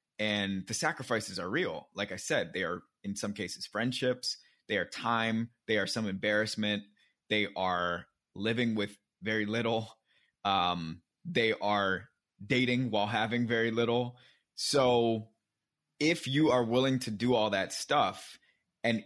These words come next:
if you, if you have a gift, which I'm sure you do, and if that gift lends to what you're trying to accomplish, then I would recommend it because it is a cool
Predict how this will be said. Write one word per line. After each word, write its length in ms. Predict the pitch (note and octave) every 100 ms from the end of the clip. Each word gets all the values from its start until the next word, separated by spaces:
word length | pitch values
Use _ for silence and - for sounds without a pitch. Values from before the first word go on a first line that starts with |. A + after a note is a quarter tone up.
| -
if 280 | C3 C#3+ -
you, 180 | A#2+ -
if 240 | B2+ D3+ C3+
you 80 | B2+
have 220 | A#2+ G#2
a 60 |
gift, 440 | G2+ - D3 A2+ -
which 180 | G#2 G#2
I'm 140 | G#2
sure 300 | - - C#3
you 160 | A#2+ G#2
do, 340 | A2 B2+ F#2 -
and 160 | A#2 -
if 260 | C#3+ - -
that 320 | C3 A2 G#2
gift 240 | C#3 C#3
lends 400 | G#2+ A#2 C#3+ D3
to 140 | - B2
what 260 | A#2 A#2
you're 80 | B2
trying 320 | G#2 B2 A2+
to 140 | A2+ G#2+
accomplish, 720 | G#2 E3 E3+ A2+ G#2 G2+ - _ _ _ -
then 680 | A2 A2+ A2 G#2+ G#2 G#2 - _ -
I 100 | A2
would 160 | C3+ B2+
recommend 500 | A#2+ A#2 G#2+ B2 A#2
it 160 | E2 - -
because 720 | G#2+ - A2 G2+ G2+ G2 - - _ _ _ _ -
it 140 | G#2 A#2
is 180 | C3
a 80 | B2
cool 580 | - - A#2+ B2 B2 G#2+